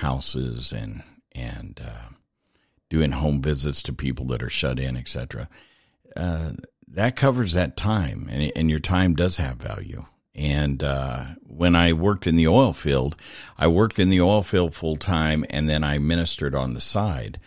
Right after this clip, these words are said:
Uh, did I, was I able to see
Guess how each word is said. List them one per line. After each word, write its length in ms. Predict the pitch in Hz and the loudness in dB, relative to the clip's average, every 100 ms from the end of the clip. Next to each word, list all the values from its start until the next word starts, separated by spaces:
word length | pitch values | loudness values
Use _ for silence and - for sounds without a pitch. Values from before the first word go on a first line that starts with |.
| _ _ _ _ _ _ - | _ _ _ _ _ _ -8
Uh, 500 | 78 71 67 65 65 | -2 -2 -2 -2 -6
did 260 | 67 87 | -2 2
I, 440 | 87 78 76 76 - | 4 4 2 0 -4
was 220 | - 80 76 | -4 -2 2
I 100 | 78 | 4
able 280 | 90 90 | 4 2
to 500 | 80 76 73 69 - | 0 0 0 -4 -6
see 360 | - - 92 85 | -4 0 2 2